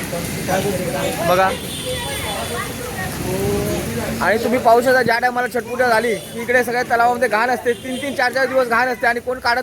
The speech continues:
पण नाही मग. आणि मासे आणि जलचर एवढे मरून जातात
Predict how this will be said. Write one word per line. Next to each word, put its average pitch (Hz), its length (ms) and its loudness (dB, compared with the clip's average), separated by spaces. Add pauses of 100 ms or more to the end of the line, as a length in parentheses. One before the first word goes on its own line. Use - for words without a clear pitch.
पण 269 100 -2
नाही 233 120 2
मग. 170 140 -4 (800)
आणि 202 140 2
मासे 214 360 2
आणि 262 340 2 (340)
जलचर 226 280 2
एवढे 254 200 6
मरून 254 280 0
जातात 233 280 2